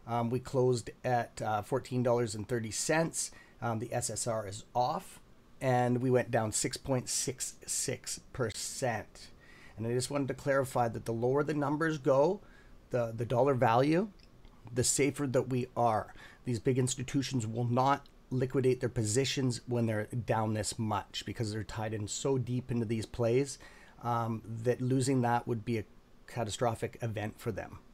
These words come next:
okay? So I just wanna be very clear on that. Okay, so we're gonna get into another screen here. We're gonna get into the short percent of float. Okay, float shares. Okay, percent, short percent of float is nineteen point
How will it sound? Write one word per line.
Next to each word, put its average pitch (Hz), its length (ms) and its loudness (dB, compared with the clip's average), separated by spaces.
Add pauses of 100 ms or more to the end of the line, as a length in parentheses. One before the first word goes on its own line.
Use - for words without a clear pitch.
okay? 127 320 -2 (420)
So - 140 -4
I 123 40 4
just 117 100 -4
wanna 127 180 2
be 123 100 -2
very 131 220 4
clear 127 300 0
on 98 160 -4
that. 85 300 -14 (640)
Okay, 127 200 0
so 127 160 -2
we're 131 120 2
gonna 139 160 0
get 131 160 0
into 131 220 -2
another 123 200 0
screen 131 460 -2
here. 143 200 0
We're 135 120 -2
gonna 120 160 -2
get 120 100 0
into 117 240 -4
the 101 120 -6
short 127 580 0 (720)
percent 120 420 -2
of 117 160 -2
float. 113 360 -8
Okay, - 260 -4 (140)
float 160 360 4
shares. 165 640 2 (360)
Okay, 123 240 -2 (160)
percent, 170 640 -2 (420)
short 180 320 4
percent 151 340 2
of 135 160 0
float 156 380 -2
is 127 180 -2
nineteen 147 760 0 (320)
point 135 360 2